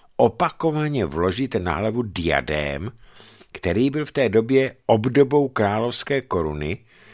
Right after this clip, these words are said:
která se právě z tohoto římského zvyku později vyvinula. V té době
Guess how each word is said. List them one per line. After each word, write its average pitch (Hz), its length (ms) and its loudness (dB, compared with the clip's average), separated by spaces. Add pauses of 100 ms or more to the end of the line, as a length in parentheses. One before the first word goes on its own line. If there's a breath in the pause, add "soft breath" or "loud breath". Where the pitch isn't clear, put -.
(100)
která 117 440 0
se - 180 -6
právě 151 580 -2
z - 120 -6
tohoto 135 380 -2
římského 117 680 -2
zvyku 101 360 -2
později 92 520 0
vyvinula. 67 640 -2 (160 soft breath)
V - 40 -20
té 104 180 8
době 110 440 2